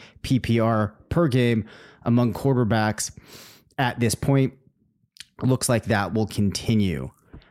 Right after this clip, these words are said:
Um, Lamar Jackson,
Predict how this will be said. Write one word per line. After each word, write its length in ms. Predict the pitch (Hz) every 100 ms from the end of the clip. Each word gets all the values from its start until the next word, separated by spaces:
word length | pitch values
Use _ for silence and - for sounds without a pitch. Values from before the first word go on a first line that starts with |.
| _ -
Um, 500 | 117 113 107 104 95 - _ _ _ _ _ _ _ _
Lamar 300 | 143 147 147
Jackson, 680 | 131 127 127 - 147 135 127